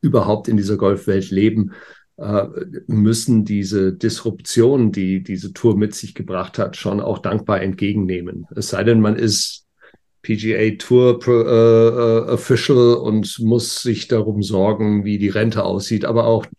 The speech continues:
Jay muss sich, glaub ich, nicht darum kümmern, ein alt-, ein armer und, äh, äh, kranker, also ein, ein, ein armer Mann zu werden. Äh, aber interessant ist doch unter anderem auch, wie viele Themen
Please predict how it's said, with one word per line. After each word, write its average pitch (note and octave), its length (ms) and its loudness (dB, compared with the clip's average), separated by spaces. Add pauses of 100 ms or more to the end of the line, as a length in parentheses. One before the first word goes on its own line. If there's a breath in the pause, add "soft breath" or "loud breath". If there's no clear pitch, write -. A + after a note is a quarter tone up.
(360)
Jay A2+ 220 4
muss G#2+ 240 2
sich, G#2+ 180 -6
glaub G#2 220 -2
ich, - 120 -12
nicht G#2+ 220 -2
darum G2 300 -4
kümmern, F#2+ 400 -2
ein F#2+ 200 -6
alt-, G2 300 -8
ein G#2 160 0
armer G2+ 460 -2
und, F#2+ 260 -2
äh, G2 300 -2 (420 loud breath)
äh, F2 480 0
kranker, G2+ 460 -2
also G2+ 180 -2
ein, F#2 140 -4
ein, F2+ 180 -8
ein F#2 180 -8
armer G2+ 260 -2
Mann G2+ 200 0
zu G2+ 160 0
werden. F#2+ 280 -2 (520 loud breath)
Äh, A2 60 -10
aber G#2 480 -4
interessant B2+ 440 -2
ist - 140 -8
doch - 220 -2 (640)
unter A#2+ 440 -2
anderem A2 280 0
auch, G#2 260 -4 (400 loud breath)
wie A2 140 -4
viele A2 260 -6
Themen A#2 480 -2